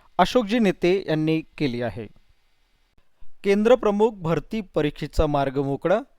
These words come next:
केंद्रप्रमुख पदासाठी सुधारित सेवा प्रवेश अधिसूचना निर्गमित.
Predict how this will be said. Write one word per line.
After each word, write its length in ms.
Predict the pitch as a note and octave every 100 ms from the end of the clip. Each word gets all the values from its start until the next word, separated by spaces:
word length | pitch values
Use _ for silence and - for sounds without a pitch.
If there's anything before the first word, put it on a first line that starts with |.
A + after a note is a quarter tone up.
| _ _
केंद्रप्रमुख 640 | - F3+ G3 A3+ G#3+ G#3+ A#3 -
पदासाठी 680 | E3+ D#3 D#3+ E3 D3+ G3+ C3+ _ _ _ -
सुधारित 380 | E3 E3 F#3 A3+
सेवा 340 | - F#3 E3
प्रवेश 440 | D3 D3 D3 D3+
अधिसूचना 640 | C#3+ C#3 C#3 D3 - D3 C#3+
निर्गमित. 480 | C3+ A#2+ C#3 D#3